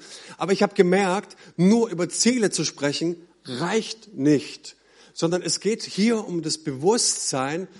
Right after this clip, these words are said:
dass wir gemeinsam, meine Frau und ich, du und dein Hasi, dass ihr gemeinsam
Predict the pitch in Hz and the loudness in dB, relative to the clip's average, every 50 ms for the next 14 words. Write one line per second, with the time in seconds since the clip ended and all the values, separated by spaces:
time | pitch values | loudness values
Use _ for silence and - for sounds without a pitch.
0 | - _ _ - 135 - - 135 143 196 233 233 220 - - 180 170 165 165 185 | -20 _ _ -8 -8 -8 -6 -6 -4 -4 -2 -2 -2 -2 0 0 2 2 2 0
1 | 202 202 165 - 147 120 117 120 123 127 127 - - - 147 165 202 226 226 202 | 0 -2 -2 -2 -4 -4 -6 -6 -6 -8 -8 -10 -8 -4 -2 -2 -2 -2 -6 -10
2 | 170 - - 143 110 - - - _ _ _ _ _ _ _ _ - - 185 214 | -10 -8 -6 -6 -6 -6 -8 -18 _ _ _ _ _ _ _ _ -6 -2 -2 -2
3 | 226 214 196 160 147 131 - 151 156 165 165 156 135 113 - - _ _ _ _ | -2 -2 -4 -4 -6 -4 -2 -2 -2 0 -2 -4 -4 -8 -12 -18 _ _ _ _
4 | _ _ _ _ _ _ _ _ _ _ _ _ _ _ _ - 135 131 131 120 | _ _ _ _ _ _ _ _ _ _ _ _ _ _ _ -10 -6 -4 -4 -4
5 | 107 110 101 92 - - _ _ _ _ _ _ _ _ _ _ - 131 120 190 | -4 -4 -6 -6 -10 -14 _ _ _ _ _ _ _ _ _ _ -6 -2 0 2
6 | 202 208 196 196 185 185 202 233 240 190 - - 165 151 160 170 185 185 | 2 4 4 4 4 4 2 2 0 2 2 2 2 2 2 0 -2 -6